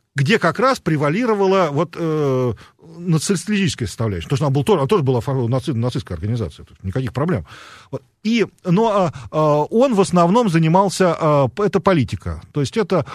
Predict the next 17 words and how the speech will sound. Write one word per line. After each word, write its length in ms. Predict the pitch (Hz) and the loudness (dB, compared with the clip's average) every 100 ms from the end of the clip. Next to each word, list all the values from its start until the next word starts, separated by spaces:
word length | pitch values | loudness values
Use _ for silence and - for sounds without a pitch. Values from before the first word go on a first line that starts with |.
| - _ | -18 _
э, 100 | 156 | -2
пропаганда. 680 | 180 175 180 170 135 110 117 | 0 2 2 4 2 2 0
Он 140 | 160 | 0
написал 360 | 151 135 147 139 | 0 0 0 0
книгу, 320 | 247 254 214 | 0 0 2
по-моему, 340 | 202 190 180 | 2 2 2
называется 300 | 156 170 - | 2 0 0
«Я 160 | 160 160 | 2 2
и 60 | |
Гитлер», 340 | 156 151 139 117 | 2 -2 -2 -2
что-то 280 | - 123 127 | -2 -4 -2
в 20 | |
этом, 180 | 120 135 | -2 0
она 180 | 147 147 | 0 2
на 140 | 165 | 4
русском 280 | 151 - 107 | 2 2 0
выходила. 480 | 107 147 131 87 | 0 -2 -2 -4